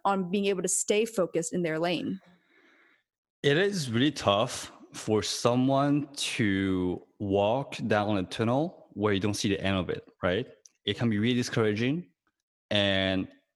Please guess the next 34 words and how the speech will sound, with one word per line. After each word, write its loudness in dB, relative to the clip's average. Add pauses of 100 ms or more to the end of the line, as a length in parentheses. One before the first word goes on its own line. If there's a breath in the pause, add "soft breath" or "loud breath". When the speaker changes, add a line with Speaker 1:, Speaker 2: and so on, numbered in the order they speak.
(180)
Speaker 2:
you 2
might 2
think -2 (200)
that 2
you're 2
crazy 0 (340)
most 2
of 2
the -4
time. -6 (160)
I 6
can 2
guarantee, 2
like, 4
almost 4
<laughs> 4
most 0
of 4
the 2
time, 2
like, -2
"Hey, 4 (240 loud breath)
is 4
what 4
I'm 4
doing 2
normal?" 0 (260)
No, 0 (160)
right? 0
Entrepreneurship 2 (240)
and 2
being 2
an 0
entrepreneur 0